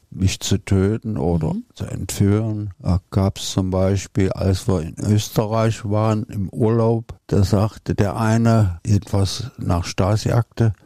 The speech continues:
Speaker 1: „Da sitzt ein Kind hinten drin.“ Und da hat die D-D-R-Führung die zurückgepfiffen.
Speaker 2: Mhm.
Speaker 1: Ne, denn das sollten sie nie machen. Die hätten immer gute Beziehungen mit Österreich.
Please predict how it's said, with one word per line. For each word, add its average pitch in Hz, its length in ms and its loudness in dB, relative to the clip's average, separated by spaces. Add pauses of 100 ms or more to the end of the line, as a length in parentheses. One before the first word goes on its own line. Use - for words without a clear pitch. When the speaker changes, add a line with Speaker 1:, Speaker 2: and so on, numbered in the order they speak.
(360)
Speaker 1:
„Da 104 120 2
sitzt - 480 -2
ein 120 100 -2
Kind 139 400 2
hinten 95 420 -2
drin.“ 71 340 -4 (200)
Und 95 300 2
da 104 220 4
hat - 460 -4 (360)
die 110 140 4
D-D-R-Führung 117 1120 0
die 107 200 2
zurückgepfiffen. 107 960 -2
Speaker 2:
Mhm. 202 400 -2 (100)
Speaker 1:
Ne, 110 240 6 (140)
denn 104 480 -6
das 95 260 2
sollten 113 360 -2
sie 107 180 2
nie 104 180 0
machen. 139 400 0
Die 123 160 0
hätten 104 300 0
immer 104 240 0
gute 110 340 0
Beziehungen 127 640 0
mit 127 160 -2
Österreich. 117 720 2